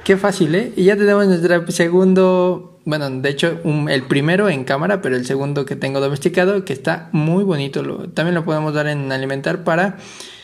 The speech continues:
pues, para que se le suba su vida.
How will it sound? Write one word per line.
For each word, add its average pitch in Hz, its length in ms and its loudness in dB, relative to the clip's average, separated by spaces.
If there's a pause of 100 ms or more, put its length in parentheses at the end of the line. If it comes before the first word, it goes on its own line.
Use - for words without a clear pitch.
(440)
pues, 156 220 0
para 135 320 -4
que 147 120 -2
se 147 120 -4
le 71 100 -2
suba 143 760 -2 (200)
su 135 380 -4
vida. 135 260 -4